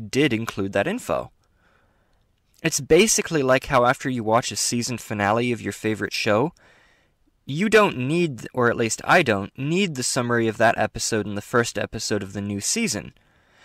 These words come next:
Apparently, publishers back in the day were more intelligent than Hollywood is today,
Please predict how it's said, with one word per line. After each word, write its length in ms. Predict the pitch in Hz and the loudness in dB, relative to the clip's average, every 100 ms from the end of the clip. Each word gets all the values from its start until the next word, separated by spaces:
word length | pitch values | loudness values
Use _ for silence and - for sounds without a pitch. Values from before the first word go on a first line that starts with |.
| - _ - | -20 _ -10
Apparently, 560 | - 180 247 - 147 | 0 2 4 2 0
publishers 580 | - 156 147 143 135 127 | 0 0 0 0 -2 0
back 300 | 123 120 - | 4 4 2
in 80 | 123 | -4
the 80 | 113 | 0
day 180 | 107 | 0
were 180 | 104 104 | 0 -2
more 300 | 113 139 156 | 0 2 4
intelligent 560 | 147 - 127 104 104 90 | 2 0 0 -2 -4 -8
than 120 | 107 | -8
Hollywood 500 | 107 113 107 98 92 | 2 2 4 0 -2
is 160 | 90 - | -4 -6
today, 480 | 110 120 90 - | -2 0 0 -2